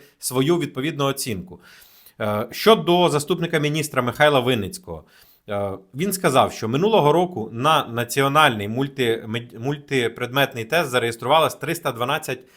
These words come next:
тисяч п'ятсот вісім осіб. Цьогоріч це триста дванадцять тисяч чотириста дев'яносто осіб. Тобто всього лиш на вісімнадцять чоловік менше. <clears throat> Далі він говорить: «Паніка в соціальних мережах щодо масового виїзду старшокласників за кордон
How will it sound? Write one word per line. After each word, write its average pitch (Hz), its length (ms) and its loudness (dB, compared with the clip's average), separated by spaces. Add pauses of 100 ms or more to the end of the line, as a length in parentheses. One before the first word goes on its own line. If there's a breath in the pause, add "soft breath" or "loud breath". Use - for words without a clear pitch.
(340 soft breath)
тисяч 180 380 2
п'ятсот 175 400 0
вісім 147 360 -2
осіб. 110 360 -6
Цьогоріч 151 500 2
це 123 120 -6
триста 170 360 -4
дванадцять 135 460 -2
тисяч 180 340 -6
чотириста 165 480 -4
дев'яносто 139 520 -2
осіб. 92 360 -10 (260 soft breath)
Тобто - 260 2
всього 160 300 4
лиш 196 200 0
на 139 80 -4
вісімнадцять 156 640 0
чоловік 156 320 -2
менше. 151 420 0 (640 soft breath)
<clears throat> - 1200 -8
Далі 135 300 2
він 110 140 -2
говорить: 92 460 -8 (320 soft breath)
«Паніка 147 580 -2 (100)
в - 60 -18
соціальних 127 480 -2
мережах 131 420 2
щодо 113 240 -4
масового 113 480 0
виїзду 104 380 -2
старшокласників 135 840 -2
за 110 120 -4
кордон 160 480 -4